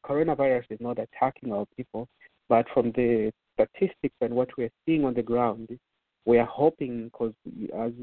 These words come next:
as we all know, Africa is very well ill prepared when it comes to, I mean, diseases like this. So we can only hope that it's not something that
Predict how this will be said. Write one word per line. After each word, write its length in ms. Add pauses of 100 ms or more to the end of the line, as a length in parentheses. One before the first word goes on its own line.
(160)
as 120
we 140
all 160
know, 300 (420)
Africa 360
is 180
very 160
well 420
ill 280
prepared 560
when 180
it 80 (100)
comes 400
to, 480
I 40
mean, 300 (180)
diseases 460
like 180 (100)
this. 160 (640)
So 100
we 120
can 180
only 220
hope 300 (720)
that 220
it's 200
not 180 (120)
something 420
that 180